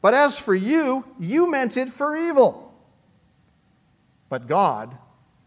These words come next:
meant it for good, to save many people alive." Now,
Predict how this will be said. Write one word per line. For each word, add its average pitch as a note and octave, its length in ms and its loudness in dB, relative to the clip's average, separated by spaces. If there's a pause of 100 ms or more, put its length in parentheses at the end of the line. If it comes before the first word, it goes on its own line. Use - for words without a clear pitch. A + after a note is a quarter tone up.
(180)
meant D#3 320 -6
it A2+ 160 -10 (260)
for - 180 -14
good, A#2 400 -4 (540)
to B2 80 -10
save D3 340 0
many C#3+ 280 -4
people A#2 520 -8 (480)
alive." A2 600 -8 (1200)
Now, D3+ 300 0